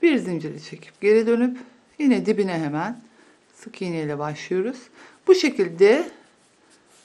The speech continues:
bakın, bu şekilde gide gele, gide gele,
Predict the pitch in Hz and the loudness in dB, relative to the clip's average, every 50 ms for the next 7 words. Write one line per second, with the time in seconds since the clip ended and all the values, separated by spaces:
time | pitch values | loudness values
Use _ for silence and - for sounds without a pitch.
0 | _ _ _ _ _ _ _ _ _ _ _ _ _ _ _ _ _ _ _ _ | _ _ _ _ _ _ _ _ _ _ _ _ _ _ _ _ _ _ _ _
1 | _ _ _ _ _ _ _ 180 - - - _ 269 - 320 - 247 220 - - | _ _ _ _ _ _ _ -20 -20 -20 -20 _ -8 -8 -6 -4 -4 -6 -6 -6
2 | 170 165 - 170 214 247 254 254 233 202 185 185 165 160 165 185 220 214 233 220 | -12 -8 -8 -6 -2 -2 0 2 2 2 2 0 -2 -2 -2 -2 2 2 2 2
3 | 196 175 147 147 156 165 | 2 0 -4 -6 -8 -8